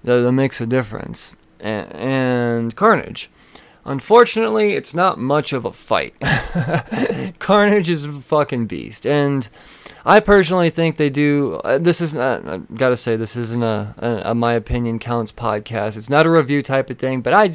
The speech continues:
I still gotta say, get it off my chest, I think they did Hulk dirty. I think that they, they really built, built up that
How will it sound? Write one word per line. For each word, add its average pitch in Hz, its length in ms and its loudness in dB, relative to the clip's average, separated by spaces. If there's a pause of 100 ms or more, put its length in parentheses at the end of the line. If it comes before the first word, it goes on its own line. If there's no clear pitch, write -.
I 160 100 0
still 220 260 -2
gotta 185 240 2
say, 165 400 0 (680)
get 165 140 0
it 156 100 2
off 147 160 2
my 143 140 -2
chest, 127 220 -4
I - 60 -6
think 139 220 -2
they 123 120 -2
did 123 160 0
Hulk 120 260 -2
dirty. 120 380 -2 (600)
I 110 60 -18
think 123 320 -2
that 117 220 -2
they, 113 300 -2
they 110 140 0
really 139 340 4
built, 120 600 0
built 139 260 4
up 135 220 2
that 117 460 2